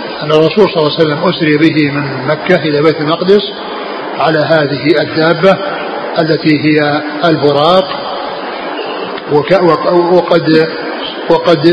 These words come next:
آه، آه، جاء في بعض الأحاديث، آه، آه، فيما يتعلق، يعني هل هي خاصة بالرسول صلى الله عليه وسلم أو أنها الأنبياء،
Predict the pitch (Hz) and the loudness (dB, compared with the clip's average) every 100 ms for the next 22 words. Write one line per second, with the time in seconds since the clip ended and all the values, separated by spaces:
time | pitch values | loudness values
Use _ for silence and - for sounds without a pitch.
0 | 180 165 160 156 151 135 - - - - | 4 4 4 2 -2 -4 -6 -8 -10 -10
1 | - 185 175 - - - - 131 139 139 | -8 -6 -4 -2 -4 -4 -4 -6 -6 2
2 | 208 202 151 160 160 151 139 139 147 160 | 4 4 2 2 2 2 0 0 0 4
3 | 156 147 - - - - - - - 139 | 4 2 -2 -6 -8 -8 -10 -8 -4 -2
4 | 151 143 139 139 139 127 123 127 - - | -2 -2 -2 -2 -4 -6 -8 -8 -10 -10
5 | - - - - 160 156 151 147 151 143 | -10 -10 -10 -8 -6 -6 -4 -4 -4 -6
6 | 127 147 151 151 131 160 170 170 175 175 | -6 -8 -6 -6 -4 -6 -6 -4 -4 -4
7 | 175 175 - - - - 175 170 160 151 | -4 -6 -8 -10 -10 -6 -2 0 0 2
8 | 165 165 151 151 147 143 175 151 151 175 | 2 2 2 0 0 0 0 0 0 -2
9 | 160 151 156 147 143 170 147 170 160 151 | -2 -2 -2 0 2 2 2 2 0 0
10 | 160 165 156 139 160 185 160 151 147 | 2 2 0 -2 2 2 4 4 4